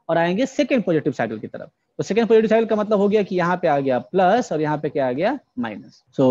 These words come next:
I have, uh, just, uh, explaining about second positive cycle।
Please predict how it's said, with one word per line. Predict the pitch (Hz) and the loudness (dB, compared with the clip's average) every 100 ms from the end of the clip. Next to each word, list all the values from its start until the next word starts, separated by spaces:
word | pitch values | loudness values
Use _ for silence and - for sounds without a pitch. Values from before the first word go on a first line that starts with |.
| 127 | 4
I | 120 | 2
have, | 127 123 127 | 2 2 4
uh, | 127 | 4
just, | 120 131 - - 143 | 4 0 -2 -6 2
uh, | 131 127 120 - _ _ _ _ _ _ - | 4 4 0 -14 _ _ _ _ _ _ -6
explaining | 135 - 147 156 147 | -6 0 4 6 6
about | 156 202 | 4 2
second | - 160 156 | 0 2 2
positive | 143 127 135 120 | 2 2 0 -2
cycle। | 113 110 196 | -2 -2 -4